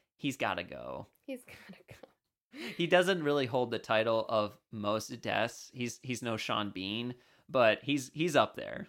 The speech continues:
Speaker 1: He,
Speaker 2: He
Speaker 1: he's
Speaker 2: always
Speaker 1: died in
Speaker 2: dies.
Speaker 1: many a films. But yeah, we go on to s-, find out when we
Speaker 2: Donnie's
Speaker 1: see
Speaker 2: dead.
Speaker 1: Walter and the dude. Yeah, Donnie's dead.
Speaker 2: Which I think Walter's reaction to the funeral home charging them so much money for the urn is very warranted.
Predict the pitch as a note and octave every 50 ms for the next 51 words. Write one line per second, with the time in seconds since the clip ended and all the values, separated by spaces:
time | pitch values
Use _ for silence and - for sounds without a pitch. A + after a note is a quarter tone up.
0 | _ _ - C3+ C3+ C3+ C#3 C3+ B2 C3 C3+ C3+ - A#2 G#2 G#2 G#2 G2+ G2 -
1 | F2+ F#2+ G2 G2 G2 - - - - - D#2+ - - - - - - - _ _
2 | _ _ _ - B2 A#2+ A#2 A2+ A#2 - - - D3+ C3+ C#3 C#3 C#3 C#3 C3+ -
3 | _ _ _ _ _ _ _ _ - C#3+ D3 D3 D#3+ D#3 D3+ D3 C#3+ C#3 C3+ -
4 | C#3 C3+ - - - - C#3 C3 C3 C3+ B2+ A2 G#2+ G#2 G#2+ G#2+ G#2+ - - _
5 | _ _ _ _ _ _ _ - A#2+ A2+ A2+ A#2 A#2+ G#2 - - C3 A#2+ A2+ G#2
6 | A2 A2 A2 A2+ - - C3 B2 A#2+ B2 B2+ B2+ - - B2 B2 B2 - G#2 G2+
7 | G2 F2+ G#2+ G#2+ G#2+ G#2 G#2 - _ - F#2+ F#2+ G2 G#2 A2+ A2 - - G2+ G2
8 | G2 G2 G2 - _ _ _ - - - - - - - F4+ - G4+ A4 A4+ C#5+
9 | D#5 C#5+ - D4+ C#4 D4 C#4+ - E4 D#4+ C#4 C#4 A#3+ G#3+ G3+ F#3+ F#3+ G3+ - -
10 | - G#3+ A3 A3 G3+ G#3 G3 - G#3+ F#3+ F3 F3+ F#3 F#3 G3 G3 G3+ G3 G3 G3
11 | G3 G3 - G3 F3 F3 F#3+ F#3+ F#3 F#3 F#3 F#3+ - - F3+ F3 F3+ F#3 F3+ -
12 | F3 F3 F3 F3 F#3 - F#3+ F#3 F#3+ E3+ C#3+ D#3+ D#3 D#3+ E3 F3 - - F#3+ F#3
13 | F#3+ G3 G3+ G3 E3+ D#3 D#3 C#3+ G#2+ F2+ A#2 G2 D2 D2+ - - - - - -